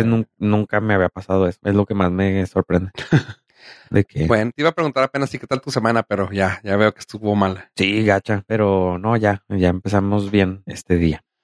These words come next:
Speaker 1: Yo puedo decir que esta semana me di cuenta que los mariscos traen algún tipo de somnífero, güey.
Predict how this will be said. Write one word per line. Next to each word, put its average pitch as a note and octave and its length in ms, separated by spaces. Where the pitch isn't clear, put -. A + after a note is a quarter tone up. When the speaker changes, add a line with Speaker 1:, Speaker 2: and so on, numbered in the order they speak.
Speaker 1:
Yo C3+ 100
puedo E3 240
decir A#2 260
que B2+ 100
esta - 140
semana G2 680
me A2 160
di G2+ 100
cuenta G2+ 400
que G#2+ 580
los G2+ 600
mariscos G2+ 760
traen A2 160
algún A2+ 180
tipo - 240
de A#2+ 60
somnífero, G#2 640
güey. F2 160